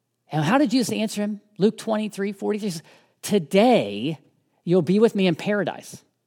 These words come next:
Today. Today. So what does that mean? I think the answering question is that there is a, oh, an awareness, there's something we go immediately. You know, we're <laughs> one of two places, if you will,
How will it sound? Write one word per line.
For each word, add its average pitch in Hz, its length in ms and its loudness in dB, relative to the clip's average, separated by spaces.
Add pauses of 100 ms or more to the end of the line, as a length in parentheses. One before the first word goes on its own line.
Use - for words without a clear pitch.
(480)
Today. 196 480 2 (1200)
Today. - 420 -10 (1000)
So 226 160 4
what 277 120 4
does 311 120 4
that 277 140 2
mean? 240 320 0 (960)
I 214 120 4
think 269 100 4
the 220 120 2
answering 226 400 0
question 233 340 0
is 160 100 -4 (140)
that 180 160 -2
there 247 160 8
is 151 100 4
a, 143 100 -2 (160)
oh, 131 180 0
an 131 80 -2
awareness, 175 560 0
there's 160 300 0 (140)
something 240 480 0
we 180 160 2
go 170 220 2
immediately. 214 760 -2 (240)
You 170 100 2
know, 160 60 4
we're 185 260 4
<laughs> - 240 -8
one 214 240 8
of 208 120 4
two 226 160 0
places, 226 400 0
if 226 180 -2
you 214 120 -4
will, 220 280 -2